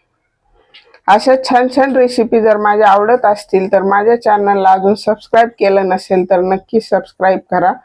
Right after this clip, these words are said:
आणि व्हिडिओ जर आवडला तर लाईक करा आणि जास्तीत जास्त शेअर करा आणि बेल आयकॉनवरती प्रेस करा. हे केळी कापून घेतले.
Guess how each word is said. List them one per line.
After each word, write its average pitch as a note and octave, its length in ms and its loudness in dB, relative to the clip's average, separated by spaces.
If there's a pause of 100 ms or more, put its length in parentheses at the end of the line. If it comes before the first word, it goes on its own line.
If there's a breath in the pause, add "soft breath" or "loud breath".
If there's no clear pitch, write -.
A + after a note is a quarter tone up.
(500 soft breath)
आणि G3 160 0
व्हिडिओ A#3+ 380 4
जर B3 160 2
आवडला G3+ 440 2
तर G3 160 -2
लाईक G3 400 0
करा F#3 180 0
आणि G#3 360 0
जास्तीत G3+ 460 -2
जास्त G3 380 0
शेअर G3+ 320 0
करा F3 300 -4 (520 loud breath)
आणि G3+ 180 2
बेल A#3+ 420 4 (240)
आयकॉनवरती G#3 800 -2 (600)
प्रेस A3 280 0
करा. E3+ 320 -4 (500)
हे A#3+ 120 0
केळी C4+ 460 0 (720 soft breath)
कापून A#3 460 2
घेतले. G3 380 2